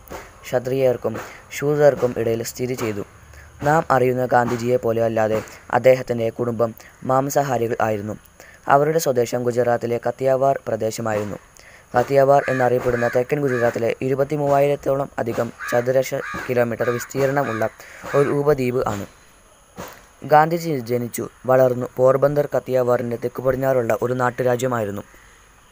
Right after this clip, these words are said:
കത്തിയവാറിലെ എഴുപത്തിനാല് നാട്ടുരാജ്യങ്ങളും ഒന്നായിരുന്നു അത്. ഗാന്ധി കുടുംബത്തെ പറ്റിയുള്ള ആദ്യ ചരിത്രപരമായ പരാമർശം ഗാന്ധിജിക്ക് ആറ് തലമുറ മുമ്പുള്ള ലാൽ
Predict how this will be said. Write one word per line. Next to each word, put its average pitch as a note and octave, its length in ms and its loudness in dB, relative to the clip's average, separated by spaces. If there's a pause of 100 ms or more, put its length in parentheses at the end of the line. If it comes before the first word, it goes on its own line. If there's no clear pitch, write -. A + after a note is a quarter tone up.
(1080)
കത്തിയവാറിലെ E3 600 6
എഴുപത്തിനാല് D3 640 0
നാട്ടുരാജ്യങ്ങളും A#2+ 640 -2
ഒന്നായിരുന്നു A#2 540 -4
അത്. G#2 160 -8 (1700)
ഗാന്ധി C#3+ 320 4
കുടുംബത്തെ C3+ 400 0
പറ്റിയുള്ള B2+ 520 -2
ആദ്യ C#3+ 240 2
ചരിത്രപരമായ C3+ 720 -2
പരാമർശം A#2+ 540 -4 (440)
ഗാന്ധിജിക്ക് C#3 640 0 (280)
ആറ് D3 240 4
തലമുറ C3+ 300 2
മുമ്പുള്ള A#2+ 440 -2 (360)
ലാൽ C3+ 400 2